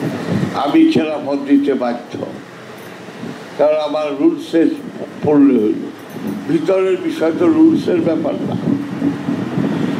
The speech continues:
সে কতটুকু ধ্যান সাধনা করলো না করলো সেটা আল্লাহ পাক জানে। আমি জানলেও তো আমার দিতে বাধ্য।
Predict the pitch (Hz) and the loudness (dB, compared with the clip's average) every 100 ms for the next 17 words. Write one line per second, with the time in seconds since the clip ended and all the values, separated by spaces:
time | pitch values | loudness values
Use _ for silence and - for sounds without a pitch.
0 | - - 175 165 165 160 147 170 143 120 | -2 0 2 2 2 2 4 4 4 0
1 | 147 156 147 135 131 139 151 151 143 139 | -2 0 -2 -2 0 0 0 -2 0 2
2 | 143 143 139 139 123 127 127 - - - | 4 4 4 2 0 -2 -2 -4 -8 -12
3 | - - - - - - - 160 160 165 | -14 -12 -14 -12 -12 -10 0 2 4 2
4 | 165 151 160 160 147 - 104 - - - | -2 -2 -2 -2 -4 -2 -4 -4 -8 -10
5 | - - - - 135 143 143 156 156 147 | -10 -10 -8 -2 2 2 4 2 2 4
6 | 160 160 170 156 151 143 143 139 123 113 | 2 2 0 0 -4 0 0 2 2 0
7 | 107 - | -4 -8